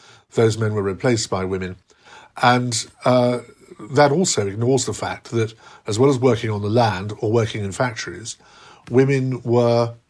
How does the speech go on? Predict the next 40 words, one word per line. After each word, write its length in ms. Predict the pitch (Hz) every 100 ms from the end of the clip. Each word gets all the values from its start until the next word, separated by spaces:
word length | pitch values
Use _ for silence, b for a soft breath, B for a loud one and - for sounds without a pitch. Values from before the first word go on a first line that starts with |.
| _ -
very 260 | 117 143
seriously 560 | 131 - 120 107 - 110
engaged 400 | 107 113 113 123
in 80 | 117
bringing 280 | 127 123
up 140 | 120 120
children 540 | - 139 131 98 101 B B -
in 140 | 120
the 100 | 123
absence 400 | 123 120 127 -
of 100 | 117
their 160 | 123 117
husbands 400 | 127 120 131 117
and 160 | 123
fathers. 500 | 160 170 147 117 - _ b b b b -
Uh, 320 | 120 117 120
and 240 | 120 120 113
so 320 | - 123 120
they, 400 | 113 120 131 131
they 240 | 131 143
were 160 | 139 139 175
actually 280 | 175 -
the 80 | 131
linchpin 600 | 127 143 170 - - 101
of 100 | 92
society 720 | - 110 156 151 120 - - _ b b b b
in 320 | 117 107 101
the, 300 | 107 98 98
uh, 120 | 98 -
in, 120 | 110 110
in 120 | 107
the 80 | 104
Great 240 | 110 104
War. 260 | 107 107 107 B B B
And 80 | 143
so 100 | 170
when 140 | 180
the 80 | 180
war 260 | 196 214 160
ends 520 | 139 92 98 117